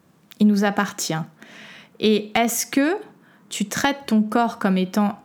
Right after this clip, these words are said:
une partie de ta vie ou alors tu traites ton corps comme étant, euh, ce truc avec lequel tu dois dealer et que t'es en lutte permanente ? Parce que dès lors que tu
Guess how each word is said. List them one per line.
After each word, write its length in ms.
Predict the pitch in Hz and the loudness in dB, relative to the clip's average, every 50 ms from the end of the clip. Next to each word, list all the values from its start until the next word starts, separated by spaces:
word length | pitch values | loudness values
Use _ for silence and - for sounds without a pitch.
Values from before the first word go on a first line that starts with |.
| _ _ | _ _
une 200 | - 208 202 202 | 0 2 2 2
partie 320 | 196 - 196 190 - - 196 | 2 0 -2 -2 0 -2 -2
de 60 | 196 | -2
ta 160 | - 196 165 | 0 -2 -2
vie 220 | 170 165 202 269 381 - - - - - - - - - | -2 -2 -4 -4 -6 -8 -14 -20 -20 -20 -20 -18 -6 -2
ou 120 | - 202 | 0 2
alors 280 | 196 202 226 262 254 262 | 2 2 2 0 0 -2
tu 160 | - 220 202 | -2 -4 -4
traites 340 | - - - 262 262 254 254 | -2 -2 0 0 0 0 0
ton 180 | - 214 208 | 2 2 2
corps 300 | 202 196 - 254 294 294 | 2 2 0 0 0 0
comme 220 | 294 - 226 202 196 | 0 0 2 2 2
étant, 480 | 196 196 196 - 240 247 269 277 240 | 2 0 0 0 0 0 2 2 2
euh, 160 | 202 190 185 185 185 - - - - - - - - | 2 2 0 -2 -4 -8 -14 -16 -16 -16 -18 -16 -12
ce 160 | - - - | -4 -2 0
truc 420 | 214 214 - - - 269 269 262 269 | 0 0 0 0 0 2 2 2 2
avec 340 | 220 202 196 202 196 196 - | 2 2 2 0 0 0 0
lequel 320 | 220 214 214 247 247 240 | 0 2 2 2 2 2
tu 140 | 233 - 214 | 2 2 2
dois 180 | 196 202 196 | 2 4 4
dealer 520 | 196 190 208 214 214 220 254 277 302 285 240 | 4 4 4 4 4 4 2 2 2 2 2
et 80 | 208 | 0
que 100 | 208 - | 0 -2
t'es 160 | 202 196 - 202 | -2 0 2 2
en 140 | 196 196 | 4 4
lutte 260 | 202 214 233 262 254 - | 4 2 2 0 0 0
permanente ? 640 | - 226 214 214 220 240 254 254 233 214 220 - - - - _ _ _ _ _ _ _ _ - | 0 2 2 2 2 2 2 2 0 0 -2 -6 -14 -16 -20 _ _ _ _ _ _ _ _ -2
Parce 220 | 190 196 190 - | -2 -2 -2 0
que 100 | - 220 | 0 0
dès 280 | 208 190 190 233 247 254 | 2 2 2 2 2 2
lors 340 | 262 269 269 277 269 277 | 2 2 2 0 0 -2
que 100 | - - | -2 -2
tu 400 | 220 202 208 - - 220 220 226 | -2 -2 -2 -2 0 0 0 0